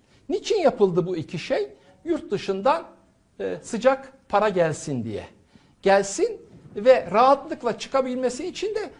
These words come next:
döviz fazla artmasın. Dövizin artış hızı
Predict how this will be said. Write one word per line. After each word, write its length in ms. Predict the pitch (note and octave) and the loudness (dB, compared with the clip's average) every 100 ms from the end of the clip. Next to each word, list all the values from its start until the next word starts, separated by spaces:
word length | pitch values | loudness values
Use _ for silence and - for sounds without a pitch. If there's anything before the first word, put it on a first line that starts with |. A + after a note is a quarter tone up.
| - G3 | -8 -2
döviz 340 | C4 D#4+ - | 0 -2 -2
fazla 360 | B3 A#3 A#3 D#4 | 0 0 4 2
artmasın. 500 | G#3 - C3+ - G#2+ A2 _ _ - F#3 | 2 -2 -10 -10 -14 -16 _ _ -12 -6
Dövizin 540 | A#3+ C#4+ C4+ A#3+ A3 - | -4 -2 -2 -2 -4 -2
artış 440 | A3 C4 - F4 B3+ | 0 0 0 -8 -8
hızı 260 | A#3+ F4+ | -8 -8